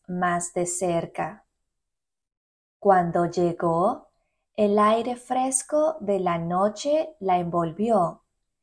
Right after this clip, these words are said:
y el cielo estaba completamente despejado,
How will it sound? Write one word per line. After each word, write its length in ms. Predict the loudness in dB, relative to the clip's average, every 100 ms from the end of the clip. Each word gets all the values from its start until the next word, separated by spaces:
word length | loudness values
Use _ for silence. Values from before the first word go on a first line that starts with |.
| _ _ _ _
y 140 | 2
el 160 | 2 2
cielo 840 | -4 -2 0 2 4 4 4 0 -6
estaba 920 | -6 -4 -2 0 2 4 4 2 0 -6
completamente 1600 | -4 -4 -2 2 2 2 0 -2 0 -2 -2 -6 0 2 2 -4 -12
despejado, 1200 | -4 -2 -2 -4 -6 -8 -4 0 0 0 -4 -8